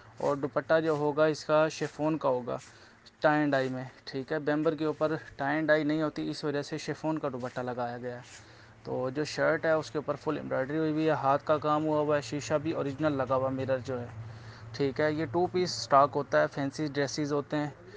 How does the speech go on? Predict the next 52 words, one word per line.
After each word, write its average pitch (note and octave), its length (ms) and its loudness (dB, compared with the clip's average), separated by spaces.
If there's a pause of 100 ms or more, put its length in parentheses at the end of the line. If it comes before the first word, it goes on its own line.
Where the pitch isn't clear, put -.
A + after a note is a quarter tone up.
(280)
और D#3 120 4
हमारे D#3+ 280 6
पास D#3+ 340 4
limited D#3 380 0
stock C#3+ 360 2
आया C#3+ 180 4
है, D3 80 4
जो D3 160 -2
कि D#3 120 -4
screen D3 380 -4
पे D#3 140 -2
stock C#3 340 2
आपको C3+ 240 2
नज़र C#3 260 0
आ C3+ 100 2
रहा C#3 100 0
है, C#3 100 -4
यही C#3 240 -4
है B2+ 180 -8
बस। A#2+ 340 -12 (720)
तो B2+ 120 -6
ऑर्डर D3+ 320 2
करने E3+ 300 2
के D#3+ 80 -2
लिए E3 140 4
WhatsApp D3+ 360 2
number D3+ 280 0
show C#3+ 180 -2
कर C3+ 180 0
दिए D#3+ 180 0
गए D#3+ 180 0
हैं। D#3 140 0
Price D#3 320 2
इसकी D3+ 240 -4
चौबीस C#3 340 -4
सौ D3+ 100 -6
पचास C3+ 480 0
है। D3+ 180 -2 (320)
two D#3 120 0
piece D3+ 220 -4
stock C3+ 280 0
होगा, D#3 340 4
shirt D3 340 0
पे E3+ 140 0
काम D#3+ 300 2
है, E3 80 4
all D#3 220 6
over D#3 240 4
बाजू C#3 380 -2
पे D#3 140 -2
काम D#3 280 2
होगा, D3 280 0